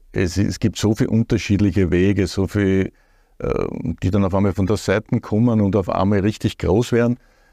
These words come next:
Äh, also ich werde sicher keine, keine Namen nennen, aber ich denk, dass der Großteil natürlich in, in, in, in den Akademien ausgebildet wird. Aber es wird, es wird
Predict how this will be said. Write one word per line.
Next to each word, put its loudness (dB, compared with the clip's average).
Äh, 2
also 0
ich 0
werde 0
sicher -4
keine, 0
keine -2
Namen 2
nennen, 2
aber 2
ich -8
denk, 0
dass -6
der 2
Großteil 0
natürlich 2
in, 2
in, 0
in, 0
in 2
den 0
Akademien 0
ausgebildet -2
wird. -2
Aber 2
es -2
wird, 0
es -4
wird 0